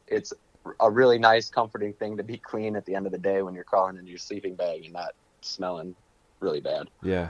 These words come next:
Speaker 2: it, it refreshes you and kinda helps you reset a little bit better, I feel like.
Speaker 1: Yeah, it definitely does. And,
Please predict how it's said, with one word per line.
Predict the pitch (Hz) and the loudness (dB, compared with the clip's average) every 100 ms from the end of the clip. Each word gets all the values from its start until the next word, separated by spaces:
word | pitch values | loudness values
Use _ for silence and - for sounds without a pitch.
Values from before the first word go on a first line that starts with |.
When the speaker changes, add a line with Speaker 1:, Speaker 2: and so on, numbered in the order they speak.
| - | -2
Speaker 2:
it, | 110 - | -2 -2
it | 107 92 | -2 0
refreshes | 101 95 - 113 107 104 90 | 0 -2 2 2 2 -2 -4
you | 98 95 | -2 -2
and | 92 | -4
kinda | 101 92 | -4 -2
helps | 92 95 - | 0 0 -2
you | 90 | -6
reset | 90 90 - 92 87 - | -4 -4 2 4 4 2
a | 87 | -8
little | 82 80 | -6 -4
bit | 73 73 | -4 -2
better, | 80 76 76 - | -2 -2 -6 -6
I | 82 | -6
feel | 85 78 | -2 -2
like. | 73 73 - _ _ _ _ _ _ _ - | -2 -6 -10 _ _ _ _ _ _ _ -4
Speaker 1:
Yeah, | 107 95 90 | 0 2 2
it | 104 90 | -2 2
definitely | 98 90 98 90 | 2 2 -2 -2
does. | 90 92 87 - _ - | 2 2 2 -10 _ -12
And, | 67 87 90 | -8 -8 -10